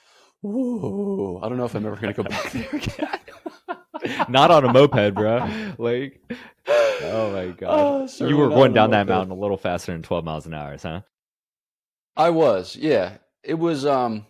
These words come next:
Speaker 1: yeah, I was. It was kinda like in a cartoon movie where the cheeks start flapping and the,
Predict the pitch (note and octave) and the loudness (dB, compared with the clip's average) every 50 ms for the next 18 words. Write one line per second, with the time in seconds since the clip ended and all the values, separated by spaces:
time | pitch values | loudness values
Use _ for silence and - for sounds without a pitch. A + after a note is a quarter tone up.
0 | _ - G#2+ A2 G#2 F2 F2 F2 - - G#2+ G2+ G2 F2+ E2 F2+ - - G#2+ A#2+ | _ -8 -4 -4 -4 -4 -6 -8 -4 -4 -4 -2 -2 -4 -4 -6 -12 -12 -12 -12
1 | A#2 - E3 E3 D#3 C#3+ C#3 B2+ A#2 A2 - A#2+ G#2+ G2+ F#2 - A#2+ A2+ A2+ A2 | -8 -6 -4 -4 -4 -2 0 0 -2 -2 -4 -6 -8 -8 -8 -4 -4 -4 -4 -4
2 | - - A2+ A2 A2 G#2+ G#2+ A2 G#2+ G#2+ G#2+ G#2 G2+ G2 F#2+ F2+ E2+ - - A2 | -6 -8 -8 -6 -6 -4 -4 -4 -4 -4 -4 -4 -4 -6 -6 -8 -10 -10 -10 -10
3 | G2 - - A2 G#2 G2 F#2+ - - G2 F#2+ F#2+ F#2+ - G2 F#2+ F#2+ F#2 F2+ F2 | -10 -10 -8 -8 -8 -8 -8 -8 -4 -4 -2 -2 -4 -6 -10 -10 -8 -10 -10 -10
4 | F2 E2+ G2 | -12 -12 -14